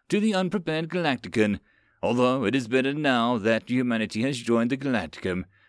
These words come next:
they can offer accommodations if they know you're coming.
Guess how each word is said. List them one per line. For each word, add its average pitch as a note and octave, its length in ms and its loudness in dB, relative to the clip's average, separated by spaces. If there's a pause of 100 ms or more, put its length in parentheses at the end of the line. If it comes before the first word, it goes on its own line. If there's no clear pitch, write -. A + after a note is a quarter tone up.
(120)
they D3+ 120 2
can A3+ 160 2
offer E3+ 280 0
accommodations A2+ 840 -2
if G#2 140 -4
they E3 100 0
know D3+ 220 -2
you're C2+ 160 -8
coming. G2 500 -4